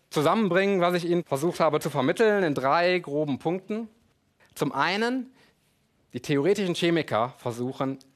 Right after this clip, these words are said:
Experimente durch Computersimulationen zu ersetzen. Zum zweiten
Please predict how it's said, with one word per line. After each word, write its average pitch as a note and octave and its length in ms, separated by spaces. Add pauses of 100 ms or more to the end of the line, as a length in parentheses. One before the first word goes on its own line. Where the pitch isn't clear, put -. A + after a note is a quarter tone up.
(120)
Experimente D3+ 960 (560)
durch C#3 220
Computersimulationen A2 1200 (360)
zu - 120
ersetzen. G2+ 380 (920)
Zum D#3+ 160
zweiten G#3+ 720